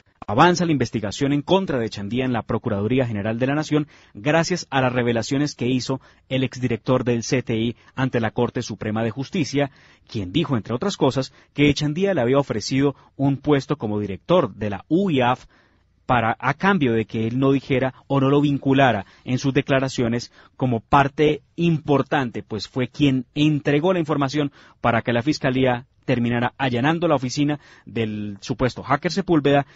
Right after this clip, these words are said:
y vinculando en una investigación inexistente realmente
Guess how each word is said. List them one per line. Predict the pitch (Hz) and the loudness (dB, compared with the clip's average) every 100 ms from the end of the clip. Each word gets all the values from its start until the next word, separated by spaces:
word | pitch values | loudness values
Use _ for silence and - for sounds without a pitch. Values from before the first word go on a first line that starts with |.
| _ | _
y | 175 | 0
vinculando | 180 160 147 147 139 | 0 0 0 0 0
en | 135 | -2
una | 131 | -2
investigación | 127 120 - 110 104 123 123 _ _ | -2 -4 -4 -6 -2 -2 -4 _ _
inexistente | 156 156 - 143 - 139 101 98 90 | 0 0 0 -4 0 0 0 -8 -6
realmente | 113 117 120 101 113 | -4 0 0 -2 -6